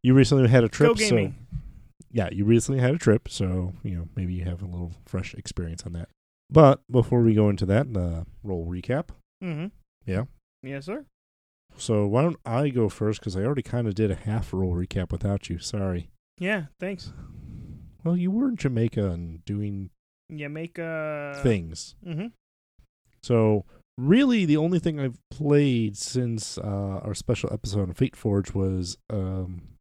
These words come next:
Speaker 1: a game of Mansions of Madness, second edition, where I was tied up, trapped in a basement of a cultist, and everything went well until we got to the, uh, the main floor and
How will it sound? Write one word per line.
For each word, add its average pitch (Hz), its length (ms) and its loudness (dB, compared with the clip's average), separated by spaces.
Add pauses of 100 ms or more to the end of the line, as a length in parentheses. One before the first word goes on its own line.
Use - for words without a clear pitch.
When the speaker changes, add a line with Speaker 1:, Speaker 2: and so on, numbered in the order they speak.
Speaker 1:
a 113 80 -8
game 107 260 -2
of 101 220 -4
Mansions 107 340 -8
of 110 60 -10
Madness, 151 320 -6
second - 300 -8
edition, - 380 -10 (840)
where 101 400 -2
I 95 100 -4
was 92 260 -6 (220)
tied 95 240 -4
up, 110 80 -4 (220)
trapped 95 340 -4
in 104 100 -4
a 98 60 -6
basement 98 600 -8
of 101 340 -8
a 104 160 -6
cultist, 117 600 -8
and 113 400 -8 (600)
everything 156 540 0
went 160 200 2
well 151 380 2
until 98 280 -4
we 98 140 -2
got 104 260 -4
to - 160 -6
the, 113 300 -4
uh, 113 180 -6 (460)
the 120 60 -8
main 123 240 -4
floor 131 400 -2
and 80 140 -10